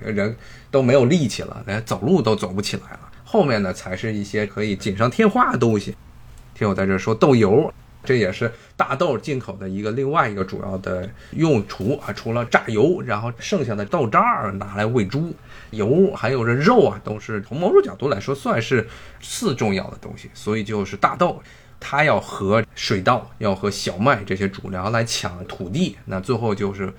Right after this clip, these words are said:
被迫的放弃，部分的放弃。首先要保证是能，能吃到啥，吃得饱饭，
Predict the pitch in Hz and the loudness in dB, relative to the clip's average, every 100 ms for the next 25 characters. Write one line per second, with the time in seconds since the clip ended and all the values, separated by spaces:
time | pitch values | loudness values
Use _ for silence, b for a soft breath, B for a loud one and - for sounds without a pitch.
0 | B - 110 - 202 151 - - 139 196 | B -2 -2 4 6 6 2 0 0 0
1 | - 147 - - - - - 143 110 110 | -4 -6 -10 -20 -20 -20 -6 -2 0 0
2 | 95 - 127 92 - - B B - 98 | -2 0 0 0 -6 -8 B B -12 -10
3 | 92 131 180 120 98 98 113 101 95 90 | -2 4 6 4 0 -2 -2 -2 -8 -6
4 | 87 101 104 110 - 127 98 92 95 - | -2 0 -2 -4 -4 0 0 -4 -10 -2
5 | 143 120 95 - 170 | 0 0 -4 0 0